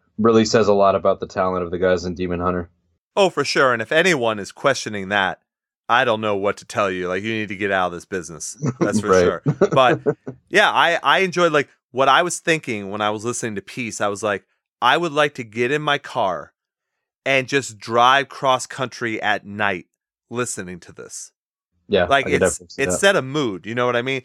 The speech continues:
Speaker 2: So I enjoyed that. I too would go back and listen to War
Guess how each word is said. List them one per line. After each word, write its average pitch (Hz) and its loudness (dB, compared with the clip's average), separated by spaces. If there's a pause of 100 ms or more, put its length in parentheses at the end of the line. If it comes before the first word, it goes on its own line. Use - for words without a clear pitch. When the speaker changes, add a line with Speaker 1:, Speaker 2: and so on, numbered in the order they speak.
(180)
Speaker 2:
So 135 -2
I 131 2
enjoyed 156 0
that. 147 4 (220)
I 160 4
too 147 -6
would 135 -6
go 123 0
back 110 2
and 113 -6
listen 110 -8
to - -12
War 110 2